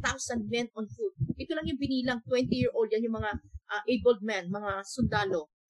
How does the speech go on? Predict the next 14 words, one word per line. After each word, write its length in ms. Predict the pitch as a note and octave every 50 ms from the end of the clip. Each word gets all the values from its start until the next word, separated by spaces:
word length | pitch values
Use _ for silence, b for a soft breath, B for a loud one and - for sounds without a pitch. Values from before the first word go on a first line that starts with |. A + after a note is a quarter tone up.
| _ _ -
Ang 80 | A#3+ -
tawag 180 | A#3+ A#3+ A#3 A3+
dyan, 120 | B3+ - - G#3
armies 340 | A3 G#3+ A3 A3 G3+ - -
of 100 | G3+ -
God 220 | - G3+ F#3+ F3+ D#3+
eh. 160 | D3+ D3 - - - - - -
So, 160 | - A#3+ A3
from 220 | - - A#3 - -
twenty-year-old 720 | C#4 C#4+ D4+ - C#4+ C4 C4 A#3+ - - G#3+ G#3+ A3 G#3+ - _ _ _ _
up 80 | A3 G3+
to 80 | - -
a 80 | -
certain 320 | - - G#4 G4+ - G3+